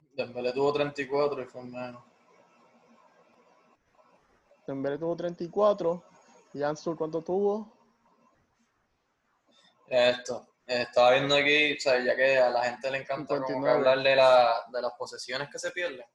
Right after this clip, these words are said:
Speaker 1: Y es más o menos los toques así,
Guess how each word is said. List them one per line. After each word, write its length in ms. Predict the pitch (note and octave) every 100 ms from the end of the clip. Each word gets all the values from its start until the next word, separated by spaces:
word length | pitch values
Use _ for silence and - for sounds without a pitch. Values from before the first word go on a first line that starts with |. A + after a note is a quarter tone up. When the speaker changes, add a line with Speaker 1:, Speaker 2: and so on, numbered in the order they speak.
| _ _ _ _ _ _ _ _ - -
Speaker 1:
Y 760 | C#3 B2 B2 A#2+ A#2 A2+ A2 - _ _ _
es 140 | B2+
más 160 | B2 B2
o 60 | C3+
menos 340 | D3 D3+ D3+
los 220 | D3 C#3
toques 260 | C#3+ D3+ D3
así, 720 | C#3+ C#3 D3 D3 D3 C#3 B2+